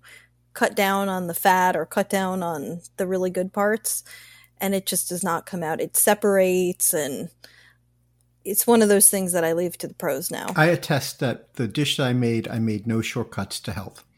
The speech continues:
Speaker 2: <laughs> It was pure, you know, in fact, not only that, but the starting point on my cast iron dish was I had chunks of, uh, of uncooked beef fat from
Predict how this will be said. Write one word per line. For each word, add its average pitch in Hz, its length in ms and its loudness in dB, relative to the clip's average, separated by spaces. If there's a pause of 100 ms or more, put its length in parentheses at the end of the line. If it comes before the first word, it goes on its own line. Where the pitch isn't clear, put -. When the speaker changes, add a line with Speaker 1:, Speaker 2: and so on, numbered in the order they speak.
(400)
Speaker 2:
<laughs> - 400 -6 (760)
It 120 140 -4
was 117 320 -6
pure, 139 800 4
you 165 100 0
know, 139 80 2
in 151 140 2
fact, 165 400 4
not 156 240 4
only 180 240 4
that, 143 480 0
but 117 260 -2 (460)
the 135 100 4
starting 160 640 4
point 120 340 0
on 117 140 2
my 113 140 2
cast - 420 -2
iron 117 300 2
dish 120 440 0
was 110 360 -2
I 120 140 -4
had 113 280 -4
chunks 156 540 -4
of, 117 240 -2
uh, 113 320 -4 (480)
of 110 280 0 (600)
uncooked 139 640 2
beef 117 240 0
fat 135 540 0 (200)
from 110 680 0